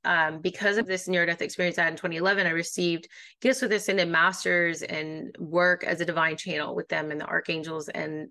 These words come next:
source consciousness. So I really received these gifts and awakened to the power of them in twenty eleven, but I've been clairvoyant since I was a child. But when I received these gifts and I was, uh, then offering the,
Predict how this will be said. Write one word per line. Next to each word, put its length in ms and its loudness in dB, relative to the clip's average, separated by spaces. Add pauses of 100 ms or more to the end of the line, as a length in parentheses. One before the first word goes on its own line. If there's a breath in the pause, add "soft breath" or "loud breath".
(160)
source 360 -2
consciousness. 580 -6 (520 loud breath)
So 460 6 (340)
I 280 6
really 340 4
received 680 2
these 400 -4 (100)
gifts 460 0
and 480 -2
awakened 500 4
to 80 -8
the 80 -4
power 320 2
of 140 0
them 420 -2
in 180 0
twenty 260 0
eleven, 320 0
but 100 2
I've 80 -2
been 120 0
clairvoyant 760 -2
since 200 -6
I 60 -4
was 220 -2
a 20 -18
child. 600 2 (960)
But 340 4 (440 loud breath)
when 260 6
I 120 6
received 360 2
these 200 -2
gifts 360 4
and 100 2
I 80 4
was, 140 -2
uh, 180 -2
then 200 2
offering 640 0
the, 440 0